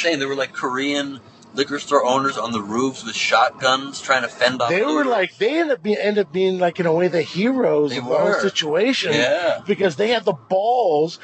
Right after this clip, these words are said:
Speaker 2: that they went, "Fuck you, motherfuckers.
Speaker 1: Yeah.
Speaker 2: We don't work for a franchise. We, this is not, no, this is our only fucking bread and butter."
Speaker 1: That was the coolest.
Speaker 2: You know?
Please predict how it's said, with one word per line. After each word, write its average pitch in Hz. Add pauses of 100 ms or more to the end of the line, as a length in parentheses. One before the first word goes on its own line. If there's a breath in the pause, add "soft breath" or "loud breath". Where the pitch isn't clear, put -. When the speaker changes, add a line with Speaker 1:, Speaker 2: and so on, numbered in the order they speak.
(140 loud breath)
Speaker 2:
that 175
they 220
went, 214
"Fuck -
you, 294
motherfuckers. 277
Speaker 1:
Yeah. 131
Speaker 2:
We 220
don't 320
work 285
for 254
a 220
franchise. 233 (220 loud breath)
We, 180
this 254
is 339
not, 302 (240 loud breath)
no, 247
this 269
is 294
our 262
only 262
fucking 247
bread 240
and 240
butter." 247
Speaker 1:
That 139
was 135
the 107
coolest. 131
Speaker 2:
You 170
know? 185